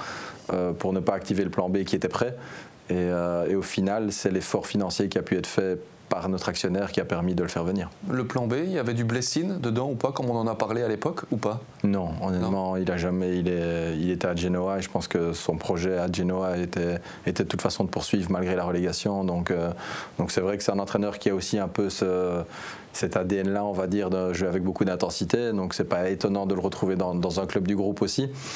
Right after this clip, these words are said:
Speaker 1: Mais il n'était pas question qu'il quitte Genoa, non, non, tout à fait.
Speaker 2: C'était quoi le plan B ?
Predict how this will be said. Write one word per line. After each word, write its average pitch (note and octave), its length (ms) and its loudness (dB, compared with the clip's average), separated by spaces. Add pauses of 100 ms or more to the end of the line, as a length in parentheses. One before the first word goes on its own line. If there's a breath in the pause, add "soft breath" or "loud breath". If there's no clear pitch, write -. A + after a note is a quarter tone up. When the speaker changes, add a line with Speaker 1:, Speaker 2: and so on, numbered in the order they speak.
(320 loud breath)
Speaker 1:
Mais G#2 340 2
il F#2+ 60 2
n'était F2+ 220 0
pas F2+ 200 0
question F2+ 320 -2
qu'il F2+ 140 -2
quitte F2 160 0
Genoa, F2 320 0
non, E2 100 0
non, E2+ 120 0
tout - 200 -10
à G#2 40 -6
fait. - 100 -10 (140)
Speaker 2:
C'était - 180 -2
quoi A#2+ 140 0
le A#2 80 -2
plan A2 160 0
B ? G#2+ 80 2